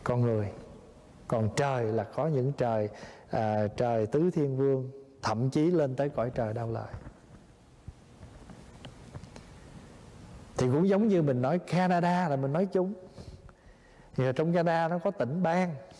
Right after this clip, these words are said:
rồi trong tỉnh bang nó có thành phố, trong thành phố nó có county. Nhưng mà rồi lớn nhỏ gì không biết, ảnh cũng chùm, ảnh sống trong cái cũng giống nhau hết.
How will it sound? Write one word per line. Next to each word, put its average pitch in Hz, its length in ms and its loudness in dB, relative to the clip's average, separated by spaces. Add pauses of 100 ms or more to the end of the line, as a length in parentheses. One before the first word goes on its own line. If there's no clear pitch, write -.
(680)
rồi 113 180 0
trong 175 200 2
tỉnh 180 240 0
bang 175 220 0
nó 185 60 0
có 196 160 -2
thành 120 280 -4
phố, 226 440 0 (480)
trong 160 220 0
thành 123 220 -2
phố 208 320 0
nó 208 140 0
có 190 220 -2 (180)
county. 180 540 2 (1200)
Nhưng 185 260 4
mà 151 120 4
rồi 131 400 2 (240)
lớn 208 300 2
nhỏ 156 220 2
gì 165 180 2
không 156 160 0
biết, 202 440 0
ảnh 127 220 -2
cũng 151 300 0
chùm, 120 280 0
ảnh 131 120 -4
sống 165 280 -2
trong 143 240 -2
cái 160 300 0 (640)
cũng 123 280 0
giống 151 200 2
nhau 123 220 0
hết. 131 180 -4